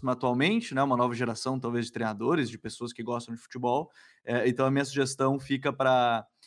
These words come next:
pra o, a, ao livro do Klopp, que tem na editora Grande Área, que tava fazendo umas promoções, cinquenta por cento de desconto, então o pessoal pode correr aproveitar, né? Ou quem usa Kindle, enfim,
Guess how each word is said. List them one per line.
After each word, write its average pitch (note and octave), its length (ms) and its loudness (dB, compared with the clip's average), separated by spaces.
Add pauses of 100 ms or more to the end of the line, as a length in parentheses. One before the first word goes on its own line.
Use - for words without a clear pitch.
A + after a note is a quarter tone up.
(300)
pra A#2+ 160 4
o, A2 720 0
a, G#2+ 480 -6
ao A#2 140 2
livro B2 240 2
do A#2 100 -6
Klopp, C3+ 360 0
que - 80 -20
tem B2+ 100 -2
na B2 100 -2
editora A#2+ 300 -6
Grande A#2+ 320 -4
Área, D#3 200 6
que - 60 -12
tava E3+ 160 6
fazendo F3+ 200 4
umas F3+ 100 2
promoções, E3+ 520 2
cinquenta D#3+ 220 0
por D3+ 60 -12
cento D3+ 160 -2
de D3 100 -4
desconto, E3 420 -2
então C#3+ 120 -4
o B2 60 -6
pessoal C3+ 260 0
pode C3+ 180 -2
correr B2 220 -2
aproveitar, B2+ 680 0
né? C#3+ 80 0
Ou A#2+ 120 -2
quem C3 200 -4
usa A#2+ 240 -8
Kindle, C3+ 520 -4
enfim, C3 380 -6